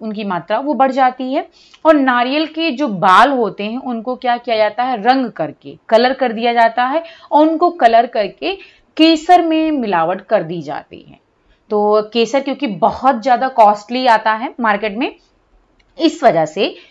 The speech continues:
उनको जो है और ज़्यादा पैसा कमाने के लिए जो विक्रेता होते हैं वो क्या करते हैं, उनमें नारियल के बालों को कलर कर लेते हैं केसर के कलर का,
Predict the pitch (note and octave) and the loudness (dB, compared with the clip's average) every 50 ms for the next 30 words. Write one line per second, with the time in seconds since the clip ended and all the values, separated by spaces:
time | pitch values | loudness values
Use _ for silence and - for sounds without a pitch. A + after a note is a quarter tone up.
0 | _ _ _ - C#4 C4+ C#4 C#4 C#4 D#4 D#4+ D#4+ A#3+ B3+ G#3 G3 F#3+ A3+ - - | _ _ _ -2 0 2 2 2 2 0 0 0 0 0 -2 -2 -2 -4 -4 2
1 | - B3+ C4+ C#4 B3 B3 A#3+ B3 B3 A3+ G#3 G3+ - A#3 A3+ G#3 F#3 F3 F3 F3+ | 4 6 6 6 4 2 0 0 0 0 0 0 -2 -4 -4 -4 -4 -4 -4 -6
2 | G3 G#3 G#3 G#3 F#3+ F3 F3 F3 G#3+ D4+ G#4 - - G3 G#3 A3+ F#3+ G#3+ A3 - | -6 -8 -8 -8 -6 -6 -6 -8 -8 -12 -12 -12 -6 -4 -2 -2 -2 -2 -6 -6
3 | - G#3+ A3+ A3+ A3+ A3 C#4 C#4+ B3 A3+ G#3 G#3 B3 C4+ C#4+ C4+ B3 G#3+ - A3 | -4 -2 0 0 2 2 0 0 0 -2 -4 -6 -6 -8 -8 -8 -6 -2 -2 -2
4 | A3 A3 - G#3+ G3+ - B3+ D#4 E4+ B3+ G#3+ G#3+ C4+ G#4+ A4+ C4+ A3+ A3 G#3 G#3 | -2 0 -2 -4 -4 -4 -8 -10 -8 -8 -6 -6 -8 -8 -8 -6 -4 -2 0 0
5 | G#3+ A3 G#3+ A3+ A3+ F#3+ F#3+ F3+ F3+ F#3 F#3 A3 G#3+ - - G3 F#3 G3 G#3 G3+ | 0 -2 -2 -4 -4 -2 -2 -2 -2 -4 -6 -8 -8 -6 -4 -4 -2 -2 -2 0
6 | A#3 A3+ A3+ A3 A3 G#3+ G#3+ A#3+ A#3+ B3 C4+ D#4+ F#4 F4+ - - - _ _ _ | 0 0 0 0 -4 -4 -4 -6 -6 -4 -4 -4 -6 -8 -12 -20 -20 _ _ _
7 | - B3 A#3 A#3 C4 B3+ B3+ A3 B3 B3 B3 A#3+ A#3+ A#3 A#3 - F#4 G#4+ - | -2 -2 -2 0 0 -2 -2 -4 -4 0 2 2 2 2 2 2 0 0 0